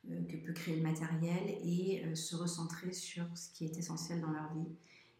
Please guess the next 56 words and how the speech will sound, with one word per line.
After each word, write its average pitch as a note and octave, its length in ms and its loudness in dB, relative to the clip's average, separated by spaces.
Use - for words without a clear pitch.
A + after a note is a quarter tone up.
et E3+ 120 6
notamment F3 380 6
la F3+ 140 4
réalisation D#3+ 540 4
de E3+ 80 0
projets F#3 360 0
parce F3+ 260 -2
que - 120 -4
il D#3+ 180 -4
s'avère F3 460 2
que E3 60 -4
beaucoup F3 380 -2
de G#3+ 60 -4
personnes F#3+ 420 -2
m'ont E3 200 2
dit, F#3+ 340 -2
euh, « E3+ 60 2
Mais E3+ 120 2
t'as E3+ 120 -4
de D#3+ 40 -4
la D#3+ 80 0
chance F3+ 340 0
de D#3+ 60 -2
faire - 200 -8
ça, F#3+ 140 -2
enfin D#3 320 0
vous A3 140 0
avez D#3+ 160 4
de E3 40 0
la E3 80 2
chance - 220 -4
de - 60 -2
faire E3 160 -2
ça » G#3+ 200 0
et E3+ 60 2
en E3+ 80 2
fait, - 380 -2
je - 140 -8
pense A3+ 220 2
que F#3+ 120 0
c'est, - 800 0
euh, D#3+ 400 4
c'est - 180 0
pas G#3 100 0
forcément F#3+ 340 0
une E3+ 100 6
chance, F#3 460 0
il - 40 -12
faut - 100 -8
pas F3 100 4
le E3+ 60 6
voir F3 240 2
comme E3 140 0
ça, G3 220 -4
il, G3+ 160 -2
c'est, - 280 -4